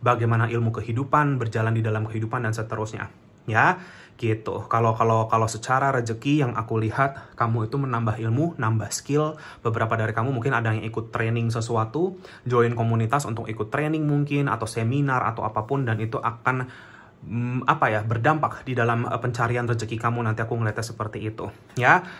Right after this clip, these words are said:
kalau rezeki sih aku ngeliat nggak akan terlalu ada peningkatan yang bagaimana, penurunan juga nggak ada, jadi sebenarnya cukup stabil, nggak ada gimana-gimana. Cuman ini lebih kayak ke relasi kamu dengan orang lain dan dengan diri kamu sendiri.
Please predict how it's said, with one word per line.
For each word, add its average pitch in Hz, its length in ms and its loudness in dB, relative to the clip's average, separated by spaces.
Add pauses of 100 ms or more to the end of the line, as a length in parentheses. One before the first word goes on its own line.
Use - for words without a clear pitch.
(120)
kalau 165 200 8
rezeki 185 360 4
sih 220 140 4
aku 214 180 4
ngeliat 196 280 4
nggak 139 240 8
akan 147 160 6
terlalu 143 440 6
ada 135 240 4
peningkatan 135 540 -2
yang 127 100 -2
bagaimana, 120 560 0
penurunan 127 480 0
juga 117 240 0
nggak 107 220 -2
ada, 135 60 0
jadi 127 160 -2
sebenarnya 139 360 -2
cukup 135 200 -6
stabil, 107 400 -6
nggak 113 280 -2
ada 107 80 -4
gimana-gimana. 104 600 -6 (280)
Cuman 139 200 0
ini 143 160 4
lebih 135 320 0
kayak 113 400 0
ke 110 140 0 (1040)
relasi 127 480 6
kamu 123 240 2
dengan 117 160 2
orang 113 240 2
lain 143 320 0 (240)
dan 120 160 2
dengan 120 240 2
diri 117 160 2
kamu 110 240 0
sendiri. 107 320 -4